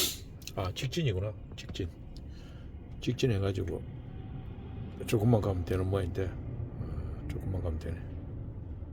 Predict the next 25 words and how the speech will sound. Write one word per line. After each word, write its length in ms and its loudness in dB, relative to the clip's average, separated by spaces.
앞에 240 4
차가 280 4
있다니까 460 0
전화 200 6
올 100 8
때까지 300 4
기다리겠습니다. 600 0
자, 240 -2
현재 400 4
시간은 480 4
열두 300 2
시 460 8
삼십구 500 4
분인데요. 560 12
어, 160 4
연락 240 12
왔네요. 400 10
들어와서 600 12
그 520 6
대놓고 360 10
있으면 240 4
된답니다. 540 0
그 120 6
사진을 400 12
보냈는데 680 8